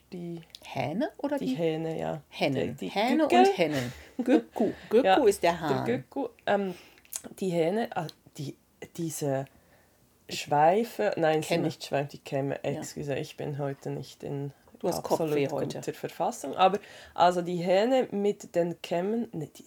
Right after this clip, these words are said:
Speaker 1: die sind so wunderschön.
Speaker 2: Ja, ja, das sind sie.
Speaker 1: Also, ja, eigentlich lange Frage, kurzer Sinn, kurzer Sinn, lange Frage, whatever.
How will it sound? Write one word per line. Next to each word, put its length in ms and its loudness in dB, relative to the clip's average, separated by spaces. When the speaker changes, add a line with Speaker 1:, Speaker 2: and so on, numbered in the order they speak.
Speaker 1:
die 100 -16
sind 300 -12
so 480 -4
wunderschön. 420 -8
Speaker 2:
Ja, 160 -4
ja, 120 -12
das 160 -18
sind 80 -6
sie. 60 2
Speaker 1:
Also, 340 6
ja, 360 6
eigentlich 440 -2
lange 400 4
Frage, 480 2
kurzer 440 -4
Sinn, 340 -4
kurzer 360 -6
Sinn, 280 -6
lange 260 0
Frage, 480 0
whatever. 400 0